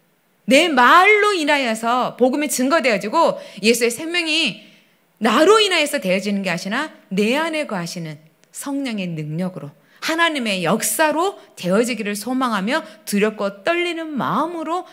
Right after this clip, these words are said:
하나님 앞에 주신 사명을 감당했습니다.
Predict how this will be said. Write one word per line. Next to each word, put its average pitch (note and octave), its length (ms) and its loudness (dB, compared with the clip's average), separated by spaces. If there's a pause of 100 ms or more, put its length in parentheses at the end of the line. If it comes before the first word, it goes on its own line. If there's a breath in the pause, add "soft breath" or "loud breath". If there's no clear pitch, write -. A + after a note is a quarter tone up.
(100)
하나님 B3 400 -4
앞에 - 640 -6
주신 B3 400 -4
사명을 A3+ 500 -4
감당했습니다. F3 1040 -8